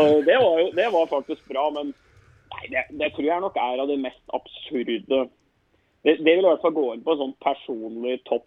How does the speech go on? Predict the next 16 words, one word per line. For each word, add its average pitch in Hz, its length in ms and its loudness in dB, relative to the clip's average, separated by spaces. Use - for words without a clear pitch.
tre 120 260 0
absurde 117 800 -2
dager 110 320 4
jeg 110 80 2
har 113 80 2
vært 110 180 -2
på 117 140 -2
jobb, 143 300 0
eh, 113 560 -2
hvor 127 280 0
det 123 140 6
gikk 117 420 -2
fra 127 180 4
egentlig 110 460 0
bare 113 340 2
sånn, 110 220 -6